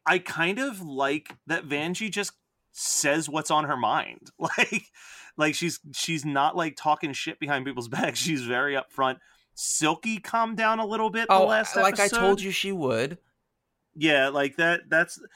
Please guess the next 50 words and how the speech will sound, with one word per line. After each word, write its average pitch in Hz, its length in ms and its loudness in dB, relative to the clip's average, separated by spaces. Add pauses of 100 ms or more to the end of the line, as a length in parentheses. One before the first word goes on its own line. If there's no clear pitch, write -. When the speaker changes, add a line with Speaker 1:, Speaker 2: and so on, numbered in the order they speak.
(160)
Speaker 1:
Scarlett's 165 600 4
becoming 131 400 -4
a 117 40 -2
real 120 220 0
piece - 320 -8
of 110 60 -10
shit 120 280 -4
Speaker 2:
Which 147 200 -2
Speaker 1:
to 151 60 -2
Speaker 2:
is 165 160 -2
Speaker 1:
me. 196 60 2
<laughs> - 20 4
Speaker 2:
funny 185 320 4
because 123 760 0
Megan 127 560 -2
did 113 120 -6
not 110 360 0
think 113 160 -8
that 95 120 -12
Scarlett, 113 440 -2
she 143 160 -6
thought 135 180 2
that 113 100 -4
Scarlett 113 300 -2
was 101 180 -6
sweet, 113 420 -8 (280)
and 110 320 -4
now 107 500 -2 (300)
I 113 140 0
don't 98 160 -4
know 104 100 -2
what 101 120 -4
she 107 100 -10
thinks, 101 240 -10
but 101 120 -6
I, 101 160 2 (120)
I, 101 240 0 (100)
I'm 101 140 -4
like, 98 180 -10
"Yeah, 95 140 -6
I 92 80 -8
didn't 92 220 -10
like 90 200 -14
her 90 80 -8
<laughs> - 20 -6
at - 100 -10
the 139 100 -6
beginning 95 420 -10
even." 92 220 -18 (160)
Speaker 1:
Yeah, 120 260 0